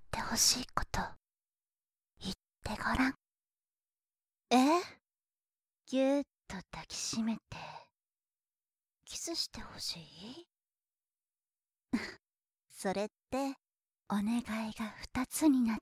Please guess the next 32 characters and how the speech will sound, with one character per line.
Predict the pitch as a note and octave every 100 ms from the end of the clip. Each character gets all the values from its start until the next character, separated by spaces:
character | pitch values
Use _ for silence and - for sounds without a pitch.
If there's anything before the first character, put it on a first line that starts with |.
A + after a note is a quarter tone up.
| -
て | - F3+
る |
わ | F3+ F3+
よ。 | F#3 C#4 - _ _ _ _ _ _ _ _ _ _ _ _ _ _
欲 | A3+ - A3+
張 | A#3+ A#3
り | G#3+
さ | - G#3 G3+
ん | F#3+
な | F#3+ F#3+
ん | F#3+
だ | F#3+
か | - -
ら。 | - B3 - - - _ _ _ _ _ _ _ _ _ _ _ _ _
い | C#4+ D#4+ D#4 D4
い |
わ | C4
よ。 | B3+ D4+ D4+ _ _ _ _ _ _ _ -
ま | B3+ A#3+
あ |
い | A#3
い。 | B3+ _ _ _ _ _ _ _ -
あ | A3
な | A3+
た | - G#3
の | F3
願 | E3+ E3 E3+ F#3 A3
い、 | - _ _ _ _ _ -
二 | - - C4
つ | -
と | - D4+
も、 | D4+ D#4